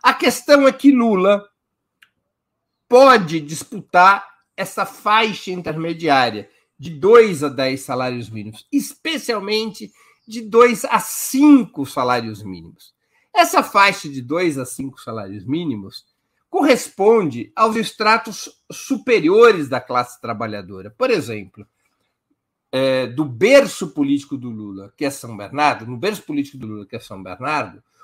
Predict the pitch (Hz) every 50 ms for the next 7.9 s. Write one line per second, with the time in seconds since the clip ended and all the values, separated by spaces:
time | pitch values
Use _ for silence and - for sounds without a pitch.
0 | _ - 359 359 269 269 277 277 277 247 185 147 156 160 160 151 127 123 107 92
1 | 98 98 120 101 87 104 101 120 _ - - - 127 101 - _ 101 113 - -
2 | 101 110 113 107 - _ - 123 117 - 113 - - - 92 98 131 139 135 110
3 | 107 104 120 110 - 110 107 135 139 120 113 120 104 - 110 113 113 110 95 _
4 | _ 107 107 104 - 90 95 127 175 180 156 131 - - _ _ _ _ _ _
5 | _ - - 427 - 285 - - 339 254 269 311 285 - 269 320 285 220 190 220
6 | 269 262 202 156 151 143 131 127 135 143 147 143 131 131 123 120 131 127 127 -
7 | - 120 117 117 113 104 104 104 104 101 104 92 90 85 90 98 - -